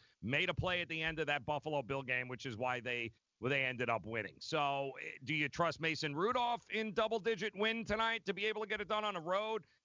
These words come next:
He hasn't thrown for more than two hundred yards in five of the seven games he's started. Uh, or do you trust the guys at home on a Thursday night? I think if this was a Sunday afternoon game,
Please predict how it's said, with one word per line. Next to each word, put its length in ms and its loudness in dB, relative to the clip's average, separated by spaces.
He 100 -2
hasn't 340 0
thrown 180 -2
for 120 -4
more 120 2
than 120 -6
two 120 2
hundred 220 0
yards 380 0
in 100 -4
five 340 0
of 120 -10
the 40 -4
seven 300 -2
games 300 -6
he's 180 -6
started. 480 0
Uh, 80 0
or 160 4
do 140 0
you 160 0
trust 320 0
the 80 -2
guys 320 2
at 100 -2
home 380 0
on 100 0
a 60 0
Thursday 340 2
night? 220 0
I 60 2
think 180 -6
if 80 -8
this 220 -6
was 160 -4
a 80 -2
Sunday 560 0
afternoon 520 -2
game, 400 0